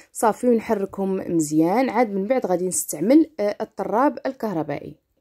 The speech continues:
هانتوما شفتوا، آه، صافي. من بعد غادي نضيف داك خمسة ديال الخمارات. من اهم عوامل نجاح الكيك، كنقولها ونعاود نقولها، الخميره تكون جديده، وياكم تستعملوا الخميره ديال العبار.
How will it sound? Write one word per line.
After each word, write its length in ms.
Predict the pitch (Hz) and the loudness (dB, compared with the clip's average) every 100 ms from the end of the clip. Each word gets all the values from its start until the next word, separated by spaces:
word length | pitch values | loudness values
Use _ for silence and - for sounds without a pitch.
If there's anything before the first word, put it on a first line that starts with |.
| _ _ _ _ _ _ _ - | _ _ _ _ _ _ _ -2
هانتوما 520 | 208 202 175 175 247 | 0 2 2 4 2
شفتوا، 500 | 254 - - 302 359 | 0 -4 2 2 2
آه، 340 | 190 180 175 175 | 2 4 4 2
صافي. 440 | - 359 - 285 | 2 0 2 2
من 100 | 247 | 2
بعد 260 | 214 220 208 | 2 0 0
غادي 220 | 208 214 | 0 0
نضيف 260 | 202 240 | 0 0
داك 160 | 175 202 | -2 -8
خمسة 320 | - 196 - | -6 -4 0
ديال 180 | 226 214 | 2 2
الخمارات. 880 | 196 185 170 160 156 180 240 277 277 - - _ | 0 -2 0 2 2 2 4 2 0 -10 -20 _
من 180 | 185 185 | -8 -6
اهم 460 | - 180 196 254 226 | -4 -4 0 2 2
عوامل 840 | 180 180 208 247 254 233 185 170 | 2 4 4 4 4 2 0 0
نجاح 360 | 208 233 247 | 0 0 -2
الكيك، 440 | 190 185 220 220 - | -4 -6 -2 -2 -2
كنقولها 460 | 165 160 240 214 | 0 2 2 2
ونعاود 400 | 180 165 180 254 | 4 4 2 2
نقولها، 480 | 240 214 220 190 220 226 - - | 2 2 2 4 0 -4 -14 -12
الخميره 500 | 180 202 226 233 233 | -6 0 4 4 4
تكون 280 | 240 - 220 | 0 0 -2
جديده، 540 | 165 156 202 175 147 - _ _ | -2 -6 -2 -2 -2 -6 _ _
وياكم 680 | 185 254 262 240 226 - 277 | 6 6 6 2 0 0 -2
تستعملوا 680 | 262 - - 202 202 208 | -4 -6 -4 -2 0 0
الخميره 600 | 233 - 220 247 233 226 247 | 0 -2 0 4 4 4 2
ديال 220 | 185 208 | 2 2
العبار. 520 | 196 143 151 156 151 | 2 0 -2 -2 -2